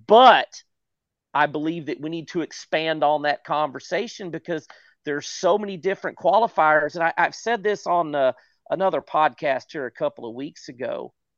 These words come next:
Without, without Freckles Brown, Larry Mahan,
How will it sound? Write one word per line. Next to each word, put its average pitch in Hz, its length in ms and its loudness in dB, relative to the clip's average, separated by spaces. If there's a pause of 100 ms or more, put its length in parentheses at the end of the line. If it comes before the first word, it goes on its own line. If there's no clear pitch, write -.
(880)
Without, 190 480 4 (1400)
without 175 600 0
Freckles 180 420 -2
Brown, 123 560 -4 (2250)
Larry 147 320 -6
Mahan, 135 760 -8